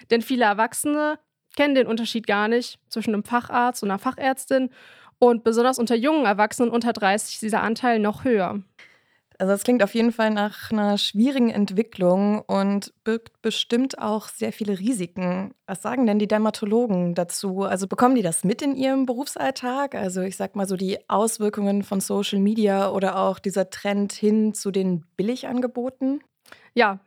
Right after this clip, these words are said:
Speaker 1: das haben wir in unserer Umfrage deutlich gesehen.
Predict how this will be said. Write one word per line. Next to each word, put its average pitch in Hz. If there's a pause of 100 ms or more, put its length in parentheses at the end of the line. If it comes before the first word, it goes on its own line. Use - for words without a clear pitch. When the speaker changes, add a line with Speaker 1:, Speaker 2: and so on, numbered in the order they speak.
(160)
Speaker 1:
das 226
haben 240
wir 247
in 240
unserer 233
Umfrage 240
deutlich 254
gesehen. 214